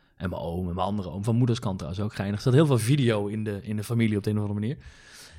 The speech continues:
En, ehm, zodra ik wist, een beetje wist hoe dat ding werkte, ging ik wel zelf ook filmpjes maken en zo.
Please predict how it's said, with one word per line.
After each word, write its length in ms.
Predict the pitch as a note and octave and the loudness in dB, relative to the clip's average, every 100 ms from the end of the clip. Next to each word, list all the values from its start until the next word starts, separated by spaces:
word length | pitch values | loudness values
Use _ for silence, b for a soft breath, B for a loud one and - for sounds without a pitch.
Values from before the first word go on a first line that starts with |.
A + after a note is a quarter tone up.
| b | b
En, 240 | B2+ C3+ | 2 4
ehm, 560 | C3+ B2+ B2+ B2 B2 A#2+ A#2+ - | 8 8 8 8 6 4 0 -6
zodra 240 | - C3+ | 4 6
ik 60 | A#2+ | 8
wist, 180 | B2+ C3 | 6 6
een 60 | |
beetje 220 | B2+ A#2+ | 4 6
wist 140 | B2 B2 | 6 8
hoe 80 | B2+ | 6
dat 100 | A2+ | 8
ding 120 | A#2 | 8
werkte, 340 | C3+ D#3 A#2 | 8 8 4
ging 160 | G#2 G#2 | 2 2
ik 100 | F#2 | 2
wel 160 | F#2+ F2 | 0 0
zelf 220 | D#2+ F#2 | 0 -2
ook 80 | F#2+ | 2
filmpjes 300 | A2 A2+ A2+ | 2 2 0
maken 300 | F#2 F#2+ E2 | -2 -4 -8
en 80 | |
zo. 240 | F2 D2 | -8 -10